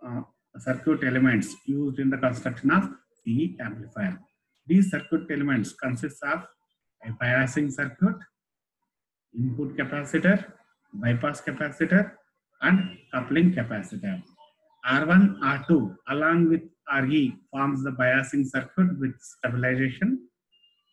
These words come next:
C one forms the M input capacitor. C three forms the emitter bypass capacitor,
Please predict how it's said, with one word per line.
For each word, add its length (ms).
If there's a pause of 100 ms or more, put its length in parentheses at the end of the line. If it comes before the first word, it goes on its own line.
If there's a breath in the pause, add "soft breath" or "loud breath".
(220)
C 300
one 240
forms 360
the 140 (160)
M 280
input 380
capacitor. 640 (1700)
C 580
three 200
forms 400
the 120 (160)
emitter 380
bypass 360
capacitor, 680